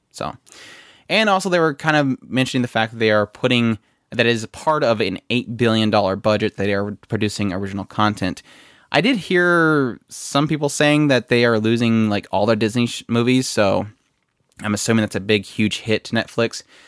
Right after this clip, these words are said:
But the idea of them specifically saying that you're going to have, like, fifty percent of all their content be originally cr-, original content for Netflix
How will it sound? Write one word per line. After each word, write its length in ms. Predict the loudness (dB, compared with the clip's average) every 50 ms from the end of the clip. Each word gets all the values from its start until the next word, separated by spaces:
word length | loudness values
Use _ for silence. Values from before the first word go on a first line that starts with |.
| -20 _ _ _ _ _
But 180 | -4 -4 -2 -2
the 120 | -2 -2
idea 440 | 0 0 0 0 0 0 2 2 2
of 260 | 2 2 0 0 2
them 320 | 0 2 2 2 2 0 -2
specifically 480 | -4 -6 -8 -8 -8 -8 -8 -8 -8
saying 320 | -8 -4 -2 0 0 2 0
that 60 | 0
you're 100 | 0 0
going 160 | 0 -2 -2
to 40 | -2
have, 360 | -4 -4 -2 -2 -2 -2 -2
like, 200 | -4 -6 -6 -6
fifty 520 | -12 -20 -20 -6 0 0 0 0 0 -4 -2
percent 480 | -2 -4 -4 -2 0 0 0 0 0
of 160 | -4 -6 -6 _
all 240 | -4 0 0 2 2
their 140 | 2 0
content 600 | -2 -2 0 2 2 2 0 0 -2 -2 -2 -2
be 160 | -4 -2 -2 -2
originally 540 | 0 0 0 0 0 0 -2 -2 -2 -2
cr-, 220 | -4 -6 -10 -12 -12 -14 _ _ -14 -8
original 380 | -6 0 2 2 2 4 0 0
content 640 | 0 -4 -2 2 2 2 2 0 -2 -4 -4 -4
for 160 | -4 -2 0 0
Netflix 560 | 0 0 -2 0 0 0 0 0 -4 -14